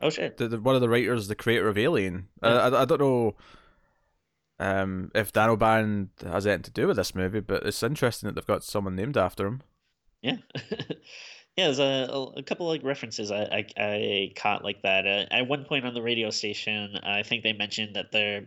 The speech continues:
Speaker 1: gonna be playing something by the Coupe de Villes, which is John
Speaker 2: Mm.
Speaker 1: Carpenter's band, which,
Speaker 2: Yeah,
Speaker 1: uh,
Speaker 2: also,
Speaker 1: aga-
Speaker 2: th-, there's a character, one of the guys on the boat near the start is called Tommy Wallace.
Speaker 1: <laughs> Oh, shit. Okay.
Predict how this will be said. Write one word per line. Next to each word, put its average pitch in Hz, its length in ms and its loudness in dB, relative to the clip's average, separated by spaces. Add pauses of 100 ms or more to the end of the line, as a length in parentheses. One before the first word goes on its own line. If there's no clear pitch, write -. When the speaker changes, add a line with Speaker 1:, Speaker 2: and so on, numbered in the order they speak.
(120)
Speaker 1:
gonna 110 140 -2
be 107 100 -2
playing 107 280 -2
something 107 300 -8
by 101 140 -4
the 104 100 -6
Coupe - 240 -6
de 120 100 0
Villes, 131 440 2
which 110 180 -2
is 104 140 -2
John 113 220 -2
Speaker 2:
Mm. 123 40 0
Speaker 1:
Carpenter's 107 340 -2
band, 117 360 -6 (100)
which, - 400 -6 (460)
Speaker 2:
Yeah, 143 100 4
Speaker 1:
uh, - 120 4
Speaker 2:
also, 220 280 6 (140)
Speaker 1:
aga- - 100 0 (300)
Speaker 2:
th-, - 180 0
there's 139 200 4
a 131 40 0
character, 196 540 4
one 165 140 6
of 175 40 6
the 170 60 4
guys 151 260 4
on 135 100 2
the 110 80 2
boat 117 340 4
near 123 100 2
the 113 80 2
start 117 320 2
is - 80 -4
called 110 200 0
Tommy 104 260 2
Wallace. 101 720 2 (760)
Speaker 1:
<laughs> - 100 -2
Oh, 165 80 4
shit. 139 320 2 (260)
Okay. 107 240 -6